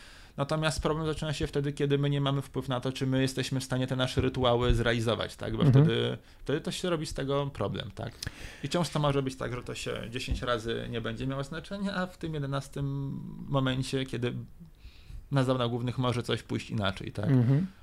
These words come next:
Speaker 1: Wydaje mi się, że t-, warto mieć trochę do tego wszystkiego dystans i być ogólnie takim mniej przywiązanym do takich, wiesz, y, teorii, że tu, tu jeden procent, tu jeden procent, tu jeden procent, tu jeden, bo większość to są takie, wiesz, statystycznie,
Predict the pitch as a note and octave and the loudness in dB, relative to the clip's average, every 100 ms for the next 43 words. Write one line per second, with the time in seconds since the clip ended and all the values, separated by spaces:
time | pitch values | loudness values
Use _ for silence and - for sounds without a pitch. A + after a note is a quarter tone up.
0 | - B2 B2+ C3+ C3+ C#3+ B2+ B2+ C3 C3+ | -8 -2 2 2 2 2 2 0 -2 2
1 | B2+ B2+ C3 B2 - A2+ A#2 A#2+ - A#2+ | 2 2 -2 -4 -2 -2 -2 -4 -4 -2
2 | A#2 - - A2+ A#2 A#2 A2 A2+ A2 G#2+ | -2 -4 -2 0 0 -2 -2 -2 -6 -6
3 | A2+ A#2 A2+ A2 G2+ G#2+ - G#2+ G2+ - | -6 -2 0 0 -2 -4 -4 -4 -6 -8
4 | - - - - - - A#2 B2 - A2+ | -10 -10 -10 -10 -8 -2 2 2 0 -2
5 | A2+ A2+ A2+ A#2 A2+ A#2 A#2 - A2+ G#2+ | 2 2 2 2 2 0 -2 -4 -4 -2
6 | - - A#2 A2+ A2+ A2+ A2 - - - | -4 -2 4 6 6 4 2 -4 0 4
7 | D#3+ C3+ C3 A#2 A#2 A#2 - D#3 - F3+ | 8 8 8 6 4 6 6 4 6 6
8 | D#3+ D3+ D3 D3 C#3+ C3 D3+ D3 C#3+ C#3 | 8 4 4 4 4 0 2 2 2 2
9 | - B2+ C#3 C3+ C3 C3+ B2+ B2+ A#2+ C#3 | 2 0 0 0 0 -2 -2 -4 -4 -4
10 | D#3 D#3 D3 C#3 C3 B2+ - - - C3 | -2 0 2 4 2 0 -12 -20 -6 0
11 | C#3+ C3+ C3+ - C3 C3+ B2 B2+ - A#2 | 0 0 -4 -4 -4 -4 -2 -2 -2 -2
12 | G#2 - - - - - - - - C3+ | -2 -4 -12 -16 -16 -16 -16 -12 -6 -2
13 | C3+ C#3 - C3+ - B2+ A#2 | 0 0 -2 -2 -2 -2 -2